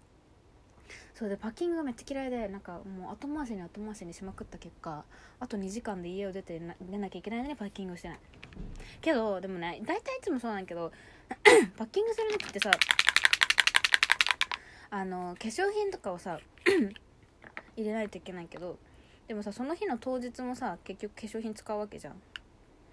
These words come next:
てなったらさ、メイクしてからとかじゃないと、なんか、まともに入れられるものがないんですよ、ほとんど。てか、もう私の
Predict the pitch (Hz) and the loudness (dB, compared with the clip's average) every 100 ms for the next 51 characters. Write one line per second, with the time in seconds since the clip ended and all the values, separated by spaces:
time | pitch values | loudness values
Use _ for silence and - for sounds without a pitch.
0 | - - - 254 247 196 170 165 156 - | -20 -20 -10 -8 -6 -6 -6 -8 -10 -12
1 | - - - - - - 320 359 226 - | -14 -10 -10 -12 -18 -4 -2 -2 -4 -4
2 | 220 214 196 156 - 147 156 160 170 151 | -6 -2 -4 -4 -10 -12 -10 -8 -10 -8
3 | 190 147 - - - - - - - - | -8 -8 -12 -20 -6 -4 -4 -12 -20 -20
4 | - - - - - - - - - 196 | -20 -20 -20 -20 -20 -20 -20 -20 -12 -12
5 | 180 - - 190 208 320 320 294 285 214 | -10 -16 -12 -10 -4 -2 0 -2 -4 -2
6 | 247 294 277 277 277 269 269 214 160 - | 2 2 2 0 0 -2 -4 -6 -8 -12
7 | - - - - 208 269 220 165 - 147 | -20 -20 -20 -12 -4 -2 -2 -6 -8 -10
8 | 165 - 160 143 151 - - - - - | -10 -8 -10 -8 -14 -18 -20 -20 -20 -20
9 | - - - - - - - - - - | -20 -20 -20 -20 -20 -20 -20 -20 -20 -20
10 | - 208 175 160 175 - - | -8 -6 -6 -8 -8 -12 -10